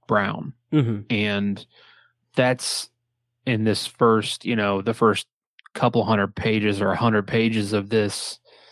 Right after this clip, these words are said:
Speaker 2: Mm-hmm.
Speaker 1: you know, five thousand plus, uh,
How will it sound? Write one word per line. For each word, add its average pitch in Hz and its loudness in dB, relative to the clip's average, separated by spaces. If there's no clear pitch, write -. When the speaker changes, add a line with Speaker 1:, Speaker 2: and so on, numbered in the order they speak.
Speaker 2:
Mm-hmm. 123 -4
Speaker 1:
you 117 0
know, 98 0
five 107 2
thousand 104 0
plus, 101 2
uh, 101 0